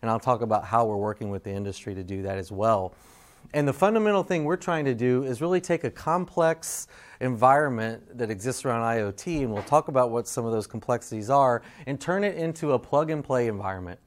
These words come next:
where you can take any device and put it on any cloud. Um, you don't have security f-, issues and flaws that come along with pla-, passwords, and the activation and onboarding process, um, really becomes automated,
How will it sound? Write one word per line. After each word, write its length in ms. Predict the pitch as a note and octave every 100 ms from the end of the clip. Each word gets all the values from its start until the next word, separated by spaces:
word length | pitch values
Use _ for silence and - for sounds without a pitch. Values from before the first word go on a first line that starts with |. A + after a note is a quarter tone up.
| _ - - -
where 100 | C3+
you 80 |
can 120 | C#3 B2+
take 200 | C3+ A#2+
any 280 | A#2 D#3+ F#3+
device 540 | E3+ C#3 B2+ B2+ -
and 100 | G#2
put 120 | B2+
it 140 | A#2 G#2+
on 160 | G#2
any 260 | G#2 A#2 D3
cloud. 580 | C#3+ A#2+ A2 G#2 G2+ G#2 - - -
Um, 280 | A#2 A2+ A2+
you 100 | A2+
don't 220 | G#2 D3
have 160 | D3+ D3
security 560 | - B2 - D3+ C#3+ C3+
f-, 160 | - -
issues 440 | C3 - C#3+ A#2+
and 120 | A2+
flaws 400 | - A#2 A#2+ A#2+
that 120 | A#2
come 180 | - B2
along 240 | A#2+ A#2+ A2+
with 140 | G#2
pla-, 260 | - C3 C3+
passwords, 840 | - C3+ D#3 - A2 G#2 G#2 G#2 - - - -
and 320 | A#2+ A#2+ A2+
the 220 | A#2+ A#2+
activation 880 | - C#3+ C#3+ C3 B2 B2 - B2+ A#2+
and 120 | G#2
onboarding 720 | - A#2+ B2 A2 A#2+ C3+ A2+
process, 760 | G#2 G#2+ G2+ - G#2 G2 - - - - -
um, 320 | G#2+ G2+ G#2+
really 340 | G#2+ B2 B2 A#2
becomes 420 | A2 - G#2+ G2
automated, 760 | - A2 A2+ A2+ A2+ A2+ A2 G#2